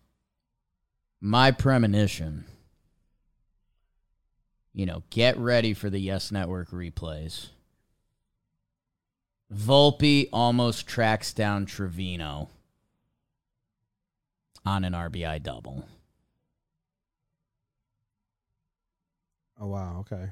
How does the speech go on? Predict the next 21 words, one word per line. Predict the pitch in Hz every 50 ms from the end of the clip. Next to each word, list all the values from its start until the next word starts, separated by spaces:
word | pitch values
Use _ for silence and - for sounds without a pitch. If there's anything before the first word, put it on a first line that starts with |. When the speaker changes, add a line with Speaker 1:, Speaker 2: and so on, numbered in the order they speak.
| - _
Speaker 1:
Trevino's | - 107 104 92 113 113 117 117 117 113 104 120
on | 117 113 107
second. | - 113 110 107 101 - 104 101 87
Volpe's | 92 98 98 92 - 101 95 85
on | 101 95 92 90
first. | - - 101 95 92 90 87 - - - - - - _ _ _ _ _ _ _ _ _ _ _ _ _ _ _ _ _ _ _ _ _ _ _ _ _ _ _ _ _ 104
Volpe | 107 107 107 95 - 104 98 92
almost | 90 90 90 85 - -
catches | - 92 82 - - 87 76
him. | 82 80 80 82 80 80 - _ _ -
And | 98 98 95
then | 90
Trevino's | 87 - - 87 90 87 85 85 85 -
got | - 90 85 -
the | 90
cute | - - - 92 78 -
post-game | - - 87 82 - - - 92 85 82 80
interview. | 80 82 85 82 80 73 78 78 76 76 78 - - _ _ _ _ -
Like, | 78 73 67 _ - - - - _ _ _ _ _ _ _ _ _ _ _
"I'm | 131 160 180 -
slow." | - - 113 127 151 175 151 110 92 78